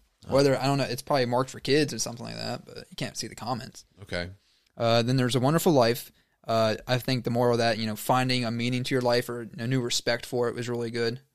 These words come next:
Speaker 2: And so I could, uh,
Speaker 1: Bundles of cash.
Speaker 2: Well, that was also good, but Santa Claus, didn't, that wasn't really the gift.
Speaker 1: The, no one, nothing said about Santa Claus giving these
Speaker 2: Oh,
Speaker 1: gifts.
Speaker 2: was it? Oh.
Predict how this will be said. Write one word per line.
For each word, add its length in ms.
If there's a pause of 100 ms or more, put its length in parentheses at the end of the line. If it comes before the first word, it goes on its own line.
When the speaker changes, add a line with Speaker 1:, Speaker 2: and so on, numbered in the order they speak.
(580)
Speaker 2:
And 140
so 120
I 100
could, 200
uh, 80
Speaker 1:
Bundles 360
of 100
cash. 580 (340)
Speaker 2:
Well, 240
that 180
was 120
also 220
good, 140
but 80
Santa 160
Claus, 220
didn't, 340
that 140
wasn't 200
really 120
the 140
gift. 420 (460)
Speaker 1:
The, 160 (300)
no 140
one, 120
nothing 280
said 180
about 160
Santa 320
Claus 300
giving 260
these 140
Speaker 2:
Oh, 100
Speaker 1:
gifts. 60
Speaker 2:
was 160
it? 160 (100)
Oh. 240